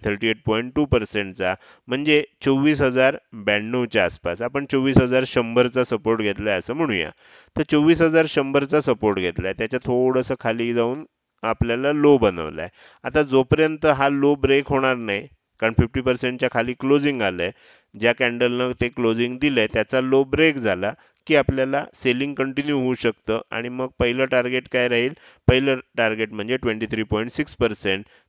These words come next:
तेवीस हजार नऊशे शहाऐंशीचं टार्गेट राहील आणि ती सुद्धा जर ब्रेक झालं, तर मग खाली जात असताना आपल्याला तेवीस हजार आठशे सोळाचं टार्गेट बघायला मिळू शकतं.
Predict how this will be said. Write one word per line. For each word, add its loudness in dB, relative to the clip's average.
तेवीस 2
हजार 2
नऊशे -4
शहाऐंशीचं -2
टार्गेट -4
राहील -4
आणि -8
ती 0
सुद्धा 2
जर 2
ब्रेक 0
झालं, -2
तर 4
मग 0
खाली 0
जात 0
असताना -4
आपल्याला -2
तेवीस 2
हजार 0
आठशे -2
सोळाचं 6
टार्गेट -2
बघायला -2
मिळू -8
शकतं. -10